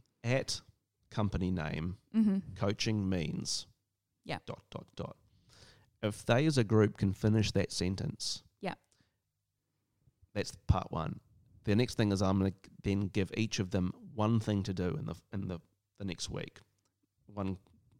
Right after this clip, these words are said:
Speaker 1: one task, and then they're
Speaker 2: Mm.
Speaker 1: gonna come back and share it. If you guys can do that, we'll build you a program.
Speaker 2: Yep.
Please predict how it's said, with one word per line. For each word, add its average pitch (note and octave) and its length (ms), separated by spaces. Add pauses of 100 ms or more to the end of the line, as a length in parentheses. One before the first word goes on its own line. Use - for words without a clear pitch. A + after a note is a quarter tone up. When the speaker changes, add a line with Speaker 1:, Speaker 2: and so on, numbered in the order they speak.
(200)
Speaker 1:
one G2 180
task, - 460 (300)
and G#2+ 80
then A2 100
they're - 80
Speaker 2:
Mm. - 20
Speaker 1:
gonna A2+ 140
come F#2+ 220
back F2+ 360
and F#2 160
share F2 340
it. - 100 (840)
If A#2+ 60
you B2 60
guys C3+ 160
can A#2+ 120
do G#2 200
that, F#2+ 280 (500)
we'll G2 120
build F2+ 240
you E2+ 80
a - 40
program. - 420 (120)
Speaker 2:
Yep. - 200